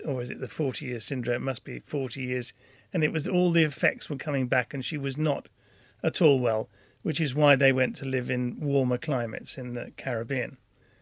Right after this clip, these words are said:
And my father was almost eighty. It was the end of the millennium, and they, the, the last book they, they did was called Shattered, and it was very well named because they were shattered by the experience. In fact, when I went out to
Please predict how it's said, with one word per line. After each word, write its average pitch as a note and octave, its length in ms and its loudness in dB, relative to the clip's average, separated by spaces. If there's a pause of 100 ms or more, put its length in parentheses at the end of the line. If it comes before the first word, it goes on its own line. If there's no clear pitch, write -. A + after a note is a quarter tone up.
(220)
And F3+ 120 6
my F3 100 12
father A3 320 12
was E3 300 4 (160)
almost D3 400 6
eighty. C#3+ 380 4
It D#3 140 -4
was C#3+ 340 -2
the D3+ 180 0
end D#3+ 240 4
of C3 160 -2
the B2+ 240 -2 (180)
millennium, B2+ 580 0
and B2+ 160 -2
they, C3 280 0
the, E3 500 -6
the D3+ 140 0
last D#3+ 340 4
book - 280 -6 (600)
they, C#3+ 300 2
they C#3+ 200 -2
did C3 300 -4
was C3 140 -4
called B2+ 400 -8 (180)
Shattered, C#3 560 -2
and - 180 -6
it C#3+ 120 -8
was C#3 140 -4
very D3 260 4
well B2+ 240 -2
named B2 460 -2 (600)
because C#3 380 -2
they C#3 160 6
were D3+ 260 8
shattered C3 420 -2
by C3 140 -2
the B2 80 -6
experience. C3 500 -4
In C3+ 80 -8
fact, D3+ 200 0
when D3+ 160 2
I D#3+ 100 8
went D#3 220 6
out C3+ 220 4
to C3 180 -2